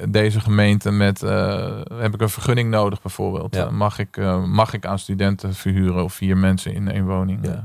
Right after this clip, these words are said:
Speaker 1: ja.
Speaker 2: Nou, en over rendement gesproken, echt op de valreep komt Thomas, eh, Smulders nog met een vraag.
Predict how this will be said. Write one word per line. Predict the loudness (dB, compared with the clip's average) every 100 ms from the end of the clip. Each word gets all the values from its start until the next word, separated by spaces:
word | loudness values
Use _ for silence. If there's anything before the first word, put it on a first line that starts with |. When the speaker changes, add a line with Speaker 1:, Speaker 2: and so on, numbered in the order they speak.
| -12 _
Speaker 1:
ja. | -4 -2 0
Speaker 2:
Nou, | 4
en | 4
over | 6 6
rendement | 6 6 4
gesproken, | 2 2 4 6 6 6 4
echt | 4 2
op | 0
de | 2
valreep | 4 6 6 4
komt | 2 -4 _
Thomas, | 6 6 6 4 2
eh, | 2 2
Smulders | 2 2 2 4 2
nog | 2 2
met | 2
een | 4
vraag. | 6 6 4